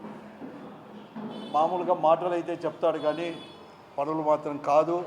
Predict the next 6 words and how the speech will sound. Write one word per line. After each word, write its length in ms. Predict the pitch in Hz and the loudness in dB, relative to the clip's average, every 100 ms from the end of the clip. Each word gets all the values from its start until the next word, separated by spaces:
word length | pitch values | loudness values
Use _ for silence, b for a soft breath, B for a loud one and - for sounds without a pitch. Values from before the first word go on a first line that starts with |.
| - - - - - - - - | -8 -16 -20 -20 -20 -20 -14 -6
గతంలో 380 | 147 165 170 170 | -2 2 6 6
హందిరి 420 | 147 147 165 170 | 6 2 0 -2
నీవా 300 | 165 160 156 147 | 0 0 2 2
కూడా 300 | 156 165 165 143 123 - - 139 | 4 4 4 4 -2 -14 -14 -10
ఈ 80 | 139 | -8
జిల్లాలో 440 | 147 151 151 151 | 2 4 6 4